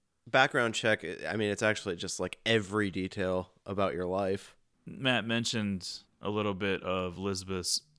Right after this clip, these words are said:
Speaker 2: style at the beginning of the episode. She's got this, I hate to use the word again, but almost like a cyberpunk or just straight up punk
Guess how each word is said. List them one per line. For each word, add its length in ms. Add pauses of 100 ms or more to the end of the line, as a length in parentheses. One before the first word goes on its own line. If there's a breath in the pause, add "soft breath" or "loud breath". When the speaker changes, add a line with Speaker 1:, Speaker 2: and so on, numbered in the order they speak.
(280)
Speaker 2:
style 840 (320)
at 120
the 60
beginning 360
of 100
the 200
episode. 640 (540)
She's 220
got 320
this, 560 (460)
I 120
hate 200
to 100
use 240
the 80
word 160
again, 160
but 160
almost 220
like 100
a 60
cyberpunk 960 (180)
or 160
just 240
straight 300
up 200
punk 360